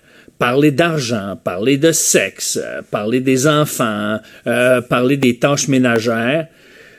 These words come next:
euh, c'est délicat parce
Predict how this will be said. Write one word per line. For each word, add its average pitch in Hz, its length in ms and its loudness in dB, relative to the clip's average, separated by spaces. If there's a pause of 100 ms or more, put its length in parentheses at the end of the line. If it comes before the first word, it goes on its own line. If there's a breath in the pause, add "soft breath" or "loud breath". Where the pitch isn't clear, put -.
(160 loud breath)
euh, 151 420 4
c'est 147 220 4
délicat 180 760 0 (120)
parce 180 480 -2